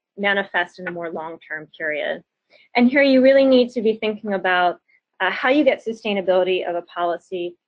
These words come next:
beyond the mandates of a particular leader or beyond a particular time period in which the, the policy was originally adopted. So how you get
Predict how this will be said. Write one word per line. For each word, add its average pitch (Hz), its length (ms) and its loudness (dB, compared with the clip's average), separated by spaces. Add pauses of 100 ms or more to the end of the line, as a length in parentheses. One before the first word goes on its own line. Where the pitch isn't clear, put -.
(140)
beyond 208 460 2
the 226 60 0
mandates 196 480 0
of 170 80 -18
a 151 80 -14
particular 160 560 -10
leader 240 420 -2 (280)
or 294 180 4
beyond 254 340 4
a 233 60 0
particular 214 480 -8
time 185 400 -8
period 156 400 -10
in 175 140 -14
which - 280 -12
the, - 240 -6
the 175 80 -10
policy 165 460 -8
was 160 160 -8
originally 156 440 -10
adopted. - 520 -10
So - 120 -18
how 202 160 -2
you 196 140 2
get 190 260 0